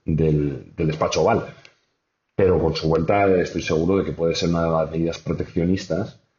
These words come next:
que pueda implementar en el ámbito digital, que curiosamente no sé si serán beneficiosas para su país. O sea, esto es la pregunta que habría que hacerse, es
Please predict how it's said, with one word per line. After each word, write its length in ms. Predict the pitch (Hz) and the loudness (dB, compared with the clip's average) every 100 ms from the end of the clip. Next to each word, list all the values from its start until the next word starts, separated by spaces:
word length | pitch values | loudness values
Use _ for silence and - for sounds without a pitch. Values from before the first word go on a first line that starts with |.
| _ _ - | _ _ -6
que 100 | 76 | -2
pueda 220 | - 90 | 0 2
implementar 580 | 85 78 69 76 90 87 | 2 0 -2 0 0 0
en 100 | 78 | -2
el 80 | 78 | 0
ámbito 220 | 87 78 | 0 0
digital, 460 | 78 76 82 73 - _ _ | -2 -4 -6 -8 -12 _ _
que 120 | - 90 | -4 0
curiosamente 540 | 95 101 113 127 135 | 2 2 2 2 2
no 80 | 123 | 2
sé 100 | 127 | 0
si 60 | 113 | 0
serán 200 | 110 123 | 2 4
beneficiosas 500 | 98 85 92 - 98 | 2 0 -4 -4 -2
para 140 | 80 | -2
su 140 | 76 78 | -2 -4
país. 320 | 107 - - _ _ _ | -2 -4 -10 _ _ _
O 20 | - | -6
sea, 120 | 76 | -6
esto 340 | - 117 - | 0 0 0
es 120 | - | 0
la 160 | 110 98 | 0 0
pregunta 320 | 90 87 95 | 0 2 2
que 60 | 107 | 2
habría 160 | 101 | 2
que 40 | 87 | 0
hacerse, 340 | 80 98 92 | -2 -2 -2
es 180 | 82 - | -2 -6